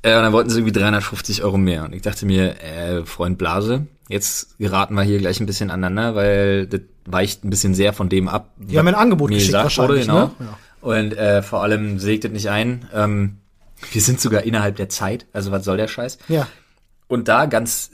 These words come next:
Speaker 1: interessant, in solchen Fällen und bei der Polizei passiert dann was? Richtig, keiner kann mehr Deutsch.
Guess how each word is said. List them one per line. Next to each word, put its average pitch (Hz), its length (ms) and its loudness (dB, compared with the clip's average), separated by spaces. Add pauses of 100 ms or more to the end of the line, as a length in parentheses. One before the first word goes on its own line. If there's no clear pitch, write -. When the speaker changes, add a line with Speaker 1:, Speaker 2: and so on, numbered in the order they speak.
Speaker 1:
interessant, 123 580 0
in 120 180 -4
solchen 156 360 2
Fällen 160 380 2
und 147 220 0
bei - 100 2
der 131 80 4
Polizei 123 480 -2
passiert 120 380 -4
dann 104 140 -2
was? - 280 -2 (1080)
Richtig, 104 420 -8
keiner 143 380 2
kann 101 200 -6
mehr 92 160 -2
Deutsch. 90 380 -6